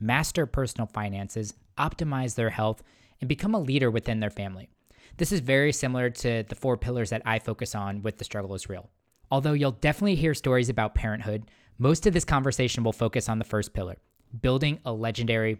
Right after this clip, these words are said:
marriage. Stable, intimate relationships can present many predictable yet devious challenges like conversation boredom, sexless bedrooms, and dwindling novelty. The good news is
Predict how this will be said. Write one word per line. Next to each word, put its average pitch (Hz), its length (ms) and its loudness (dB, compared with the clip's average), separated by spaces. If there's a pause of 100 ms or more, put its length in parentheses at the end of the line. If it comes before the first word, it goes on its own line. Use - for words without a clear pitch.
marriage. 90 500 -12 (720)
Stable, 165 640 2
intimate 147 340 -2
relationships 123 680 -2
can 120 160 -6
present 123 400 -2
many 165 320 2
predictable 151 600 -2
yet 220 340 -4 (180)
devious 151 480 0
challenges 113 640 -4 (180)
like 120 220 -4
conversation 113 560 -2
boredom, 147 360 2 (600)
sexless - 420 -4
bedrooms, 143 600 -2 (120)
and 120 200 -2
dwindling 120 480 0
novelty. 101 500 -6 (560)
The 143 80 2
good 190 220 6
news 151 240 0
is 117 260 0